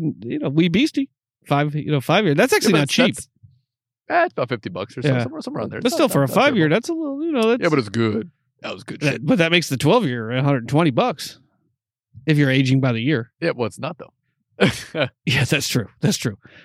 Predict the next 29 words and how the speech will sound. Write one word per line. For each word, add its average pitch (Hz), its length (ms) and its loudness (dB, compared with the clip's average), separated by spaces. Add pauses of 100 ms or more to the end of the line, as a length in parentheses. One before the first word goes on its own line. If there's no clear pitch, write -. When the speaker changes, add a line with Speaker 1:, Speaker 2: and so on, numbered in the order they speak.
Speaker 1:
What's 185 240 2
next 214 180 4
about 233 120 2
a 233 40 -2
big 233 160 2
board, 392 420 4
Friday? 131 220 2
Speaker 2:
Next 127 320 0
up 175 80 -2
on 202 40 2
the 190 60 0
big 170 160 -4
board, 254 560 4
Ben, 185 260 0
is 160 240 -2
our 196 360 -2
beverage 120 1120 0
of 107 480 4 (100)
the 107 300 2
week. 113 420 0
And 104 140 2
this 139 180 -2
week, 147 360 0 (340)
we 123 140 2
have 131 260 2
the 117 100 2
Glenfiddich 139 1120 -2 (200)
twelve 131 480 0
year. 131 500 2